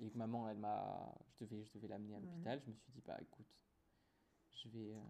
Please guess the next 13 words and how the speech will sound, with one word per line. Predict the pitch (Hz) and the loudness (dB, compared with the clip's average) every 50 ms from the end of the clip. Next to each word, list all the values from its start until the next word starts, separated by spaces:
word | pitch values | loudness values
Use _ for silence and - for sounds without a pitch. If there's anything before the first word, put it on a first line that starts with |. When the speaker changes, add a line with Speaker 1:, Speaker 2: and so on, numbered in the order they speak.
| - - | -10 -10
Speaker 2:
Ce | - 202 190 | -6 -8 -6
soir, | - - 196 180 | -6 -4 -6 -6
Speaker 1:
je | - - | -6 -6
Speaker 2:
tu | - 208 | -6 -4
m'as | 196 | -4
envoyé | 185 185 180 180 | -2 -2 -2 -4
un | 175 175 | -4 -4
message. | 185 180 170 - - - 202 196 196 - - - - - - | -6 -6 -8 -8 -12 -14 -14 -14 -14 -16 -18 -20 -20 -14 -8
Speaker 1:
Oui, | 135 120 117 - - - - | -4 -4 -4 -6 -8 -16 -12
Speaker 2:
Ouais. | 202 196 208 - - - | -12 -12 -12 -12 -12 -8
Speaker 1:
promis. | - 120 117 120 127 - - | -8 -6 -6 -8 -10 -10 -8
Speaker 2:
Discrètement, | 190 165 170 170 - - - - 180 175 180 - 180 170 175 185 190 190 | -6 -6 -6 -8 -8 -8 -6 -6 -6 -6 -6 -6 -4 -4 -2 -2 -2 -2
mais | 180 165 156 156 | -2 -2 -4 -4